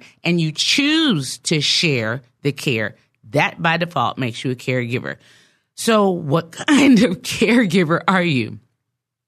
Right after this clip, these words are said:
Have you thought about it? I think about it every day in my prayers when I ask the Lord to forgive me. <laughs> Yes, I told you I'm the church. And I hear this ongoing saying,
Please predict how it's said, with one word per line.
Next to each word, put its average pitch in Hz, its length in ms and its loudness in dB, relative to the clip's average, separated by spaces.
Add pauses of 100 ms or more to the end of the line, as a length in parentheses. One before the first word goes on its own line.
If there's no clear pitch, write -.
(540)
Have 151 140 0
you 131 80 0
thought 123 240 0
about 131 280 -2
it? 170 180 -6 (640)
I 175 140 2
think 147 220 -2
about 107 260 -6
it 110 80 -4
every 135 240 -2
day 113 280 -6
in 110 100 -10
my 110 120 -8
prayers 123 400 -4
when 113 100 -8
I 107 40 -6
ask 113 180 -6
the 120 60 -10
Lord 113 200 -4
to 101 60 -18
forgive 110 460 -8
me. 113 220 -12
<laughs> - 60 -20 (920)
Yes, 240 360 0
I 175 100 0
told 240 280 0
you 190 60 0
I'm 190 140 2
the 156 80 2
church. 214 500 -2 (480)
And 185 180 0
I 170 240 2
hear 233 800 0
this 143 360 -6 (500)
ongoing 170 920 0
saying, 185 880 -4